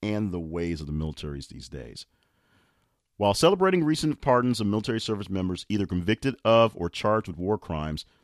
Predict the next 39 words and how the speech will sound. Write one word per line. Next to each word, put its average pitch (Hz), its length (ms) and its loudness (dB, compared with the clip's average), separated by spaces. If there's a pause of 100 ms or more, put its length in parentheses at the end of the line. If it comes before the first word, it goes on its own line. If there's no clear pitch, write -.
the 92 80 -6
nonprofit 127 560 2
military 107 340 0
justice 101 520 -4
advocacy 98 400 -2
group 85 280 -8 (120)
United 101 420 2
Americans 101 380 -2
Patriots 101 480 -2 (220)
announced 98 280 2
that 87 100 -6
the 87 60 -4
next 104 300 2
individual 107 400 -2
they'll 95 160 0
support 127 560 -6
is 87 200 -8
Army 101 240 2
Staff 92 360 0
Sergeant 85 440 -4
Robert 82 460 -4 (180)
Bales. 76 480 -6 (880)
Bales 107 240 4
is 107 60 -8
currently 120 260 0
serving 107 320 -2
a 90 60 -2
life 95 240 0
sentence 95 320 -2
without 87 240 -2
parole 90 280 -2
in 90 60 -2
the 85 60 -2
military 87 360 -4
prison 90 280 -4
at 78 80 -8
Fort 87 260 -4
Leavenworth, 90 420 -2
Kansas, 113 440 -2